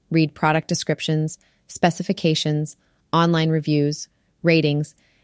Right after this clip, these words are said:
and seek recommendations from friends and family. Interestingly, Gen Z does not limit its research solely to online platforms. The study finds that ninety-five percent of respondents visit physical stores to test a product before buying,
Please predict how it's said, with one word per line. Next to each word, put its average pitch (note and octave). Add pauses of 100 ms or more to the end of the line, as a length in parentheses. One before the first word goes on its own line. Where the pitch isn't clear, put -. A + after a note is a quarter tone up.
(120)
and F3+
seek G#3+
recommendations D#3+
from D#3
friends D3
and C#3+
family. D2 (800)
Interestingly, G#3+ (300)
Gen G3
Z G3
does E3+
not F#3
limit F3+
its -
research D#3
solely F3
to -
online D3
platforms. - (580)
The G#3+
study C#4
finds E3+
that -
ninety-five F3+
percent E3+
of D#3+
respondents D3+
visit E3+
physical F#3
stores D3
to -
test -
a E3
product D#3
before D#3
buying, D#3+